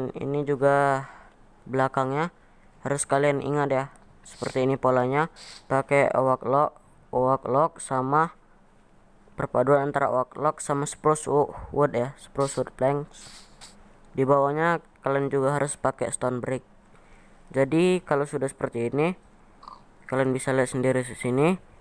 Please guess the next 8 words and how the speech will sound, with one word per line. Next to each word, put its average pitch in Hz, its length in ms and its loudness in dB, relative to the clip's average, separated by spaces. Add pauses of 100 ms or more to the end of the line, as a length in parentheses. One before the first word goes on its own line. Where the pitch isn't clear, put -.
(160)
Kita 135 240 -2
kasih 131 320 0
aja 135 320 4
spruce - 880 -4
wood 131 240 2
slab, 147 400 -2 (160)
slab 147 320 0
ya. 147 160 0